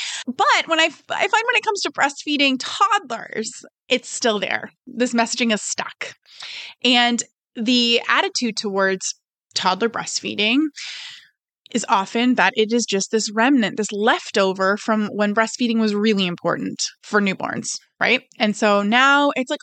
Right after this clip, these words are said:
"Oh, yeah, we just have to help them let go of breastfeeding." Uh, you know, a, a kind of classic example of that advi-, advice would be, like, you have to break the sleep association with breastfeeding.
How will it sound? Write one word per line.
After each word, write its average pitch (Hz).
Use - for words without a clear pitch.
"Oh, 320
yeah, 240
we 269
just -
have 277
to 240
help 220
them 202
let 190
go -
of -
breastfeeding." -
Uh, -
you 277
know, 233
a, 240
a 196
kind 269
of 262
classic 240
example 233
of 208
that 208
advi-, 208
advice 208
would 214
be, 208
like, 208
you 226
have 233
to 262
break 208
the 214
sleep 214
association 180
with 170
breastfeeding. -